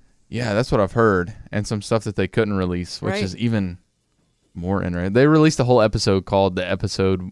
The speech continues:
Speaker 1: That Didn't Happen," right?
Speaker 2: Which I'm so
Speaker 1: Is that
Speaker 2: intrigued by. I don't really know what that means.
Speaker 1: Yeah, so basically they interviewed this guy, and then they got a bunch of backlash, so then they didn't release it. But
Speaker 2: Oh.
Speaker 1: anyway, so that, that was cool.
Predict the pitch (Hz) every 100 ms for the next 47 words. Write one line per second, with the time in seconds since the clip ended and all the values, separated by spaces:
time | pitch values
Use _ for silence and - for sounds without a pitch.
0 | - 95 98 87 98 90 90 87 - 87
1 | 104 - _ _ _ - 240 247 262 285
2 | 294 196 226 233 202 185 208 190 220 208
3 | 190 180 - 170 175 170 82 - 104 120
4 | 131 117 107 92 113 110 104 95 95 -
5 | 95 95 98 98 95 98 92 101 95 87
6 | 87 98 92 90 90 - _ _ _ _
7 | - 95 92 87 87 87 87 87 87 87
8 | - - _ - 202 226 175 180 _ _
9 | - 160 143 120 113 113 - 127 139 139
10 | 139 143 - 143 135 131 131